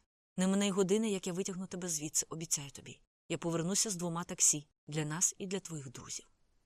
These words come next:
"Приганяй три машини", сказав я, починаючи усвідомлювати, що скоро і справді буду вільний. Навіть голос мій звучав по-новому.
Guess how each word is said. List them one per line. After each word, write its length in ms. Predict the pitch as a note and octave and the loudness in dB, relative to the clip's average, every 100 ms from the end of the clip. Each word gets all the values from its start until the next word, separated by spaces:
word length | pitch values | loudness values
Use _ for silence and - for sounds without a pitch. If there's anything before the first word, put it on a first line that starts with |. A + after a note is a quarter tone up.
| _ _ _ - | _ _ _ -8
"Приганяй 480 | A#3 G3+ G3 F#3 D#3+ | -4 0 0 -2 -4
три 220 | E3 D#3 | -4 -4
машини", 480 | C#3+ - C3 B2 - _ | -2 -2 -4 -12 -18 _
сказав 420 | - - C3 C3 | -2 -2 -4 -6
я, 240 | B2+ D#3 F#3+ | -8 -10 -8
починаючи 540 | F#3 - G#3+ A3 G3+ - | -2 0 0 -2 -2 -2
усвідомлювати, 840 | G3+ - F3 G#3+ A3 G3+ G3 G3+ _ | 0 0 0 0 0 -4 -4 -8 _
що 240 | - - A#3+ | -4 0 0
скоро 320 | - A#3+ A#3 | 0 -2 -2
і 60 | - | -2
справді 440 | - - F3 F3 | -2 -2 -8 -6
буду 200 | D#3+ D#3+ | -8 -8
вільний. 400 | D#3+ B2+ A#2+ - _ _ _ _ - | -10 -10 -14 -20 _ _ _ _ -2
Навіть 260 | G#3 G#3 | 2 4
голос 400 | G3 A3 D#3 - | 4 4 2 0
мій 100 | D#3 | 0
звучав 360 | C#3+ D3 E3 - | -4 -2 -4 -6
по-новому. 520 | D3+ D#3 C#3+ A#2+ | -10 -10 -10 -14